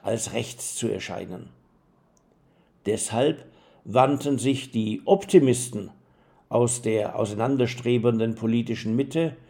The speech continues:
nun den Sozialdemokraten und Grünen zu, deren Politik ja nur bei bleibend guter Wirtschaftsentwicklung umsetzbar ist.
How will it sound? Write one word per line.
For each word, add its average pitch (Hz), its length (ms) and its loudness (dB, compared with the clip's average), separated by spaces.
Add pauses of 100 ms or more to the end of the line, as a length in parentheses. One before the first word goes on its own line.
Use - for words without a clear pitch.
(500)
nun 139 360 6
den 120 160 4
Sozialdemokraten 131 1200 0
und 127 180 -4
Grünen 151 440 4
zu, 185 380 -2 (580)
deren 120 380 2
Politik 123 720 -2 (260)
ja 113 180 4
nur 151 500 2 (340)
bei 113 280 4
bleibend 131 840 2
guter 139 520 -2
Wirtschaftsentwicklung 117 1120 -2
umsetzbar 120 720 0
ist. - 360 -18